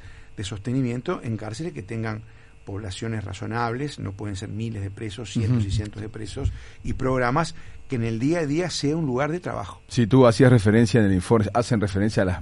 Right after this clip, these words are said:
Speaker 2: a los macropenales, ¿no?
Speaker 1: Sí.
Speaker 2: Que eso, mm, es perjudicial para la recuperación de la persona.
Speaker 1: Yo creo que eso es malo para todos, porque es, este,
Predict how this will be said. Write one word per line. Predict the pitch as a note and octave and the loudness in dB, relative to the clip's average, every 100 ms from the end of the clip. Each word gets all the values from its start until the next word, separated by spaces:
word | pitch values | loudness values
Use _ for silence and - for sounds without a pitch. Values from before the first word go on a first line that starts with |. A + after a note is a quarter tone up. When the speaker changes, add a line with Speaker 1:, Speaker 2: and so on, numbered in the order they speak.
| - | -6
Speaker 2:
a | E2 | -4
los | E2+ F2+ | -2 2
macropenales, | G#2 A#2+ A2 F#2 E2+ D#2 C#2 C2+ | 2 4 2 0 -2 -4 -6 -6
¿no? | E2+ D3 | -4 -4
Speaker 1:
Sí. | A2+ - - - - - - | -4 -8 -16 -20 -20 -12 -2
Speaker 2:
Que | E2 - | -2 0
eso, | G#2 - C3+ | -2 0 0
mm, | F2 E2+ D2 G1+ - - | 2 -2 -4 -6 -8 -8
es | - G2 | -6 -2
perjudicial | G2+ F#2+ F2+ - A#2+ F2+ | -2 0 -2 2 2 2
para | E2+ D#2+ | -2 -4
la | |
recuperación | D2 D2+ D#2 D#2 - | -4 -8 -6 -6 -4
de | E2 | -4
la | D2 | -4
persona. | D2 - C#2 C2+ - - - - - | -6 -6 -8 -8 -16 -20 -20 -20 -14
Speaker 1:
Yo | - G#3+ | -10 -6
creo | B3+ | -4
que | A#3 | -4
eso | G#3+ | -2
es | E3+ | 0
malo | F#3 G3 | 0 0
para | F#3 D#3+ | 0 -2
todos, | A#2 E3 D#3+ C#3 A2+ - | 0 0 2 0 -2 -10
porque | C3+ A#2 A2 C3 B2+ C3 C3 B2+ A#2+ B2 B2 | -12 -12 -8 -6 -6 -6 -8 -8 -10 -12 -14
es, | - - | -14 -12
este, | B2 - C3+ B2+ | -14 -10 -8 -6